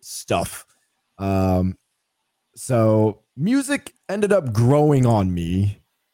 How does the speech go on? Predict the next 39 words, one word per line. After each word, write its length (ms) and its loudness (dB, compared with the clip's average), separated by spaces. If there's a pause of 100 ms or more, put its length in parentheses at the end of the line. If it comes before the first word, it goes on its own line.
I 120 -8
wasn't 460 0
a 40 -2
fan 440 0
of 100 -4
the 60 -6
soundtrack 640 -2
at 120 -10
first. 680 -4
It 180 -10
just, 480 -4 (880)
there 120 -6
wasn't, 1080 0 (1300)
ah, 280 0
I 60 4
don't 140 2
even 160 2
know 80 4
how 120 4
to 80 2
explain 640 -4
it. 60 0
I 120 0
was 100 0
trying 220 0
to 60 0
figure 260 0
out 180 2
a 60 2
way 340 2
to 280 -2
explain 480 -2
it. 40 0
It's 160 -6
one 120 -2
of 60 -4
the 60 -2
rare 260 0
times 520 -4